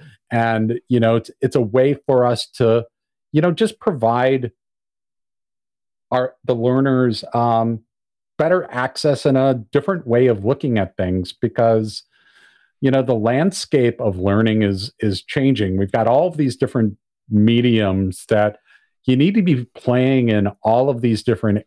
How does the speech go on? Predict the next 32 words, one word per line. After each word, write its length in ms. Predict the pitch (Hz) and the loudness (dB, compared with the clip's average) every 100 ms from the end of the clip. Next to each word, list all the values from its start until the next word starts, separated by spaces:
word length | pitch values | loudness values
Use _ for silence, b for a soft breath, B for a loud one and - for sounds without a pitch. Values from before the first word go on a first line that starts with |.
| - | 0
areas 640 | 110 110 104 95 90 90 - | 2 2 2 0 -2 -6 -6
because 320 | 110 123 107 | -2 -2 0
you 80 | 127 | 2
never 280 | 127 156 165 | 2 2 0
know 580 | 139 127 127 123 107 - _ _ _ - | 0 2 2 2 -2 -6 _ _ _ -4
the 100 | 104 | -2
way 300 | 92 110 110 | 0 0 2
that 240 | 110 101 | 0 -2
person 360 | 110 101 - 95 | -4 -4 -2 -2
is 120 | 85 | -2
gonna 240 | 92 87 | -2 -2
learn. 420 | 87 85 78 80 85 | -2 -2 -4 -10 -8
So 500 | - 120 113 110 - _ _ _ _ _ _ _ _ | -4 0 2 0 -6 _ _ _ _ _ _ _ _
we've 120 | 120 113 | -4 -2
got 220 | 131 123 | -2 0
the, 320 | 113 104 117 | 0 0 -2
the 80 | 107 | -2
monthly 400 | 110 156 - 151 | 0 -2 -2 -4
show, 540 | - 147 143 139 143 - | 0 4 4 4 2 0
and 160 | 135 139 | -2 0
then 140 | 156 | 2
we've 160 | 170 143 | 0 -2
started 460 | - 156 180 185 | -2 0 0 -2
doing 300 | 143 143 139 | 0 0 2
some 240 | 131 120 101 | 0 0 -2
deep 320 | 95 120 - | 0 -2 0
dives 520 | 110 110 101 87 - | -2 -2 -4 -8 -6
where 160 | 123 113 | 0 0
we 120 | 113 | 0
work 340 | 101 113 123 - - | 0 0 0 -4 -2
with, 300 | 110 107 107 _ _ b b _ | 2 2 -2 _ _ b b _
um, 580 | - 98 98 98 104 110 | -2 0 0 0 -2 -6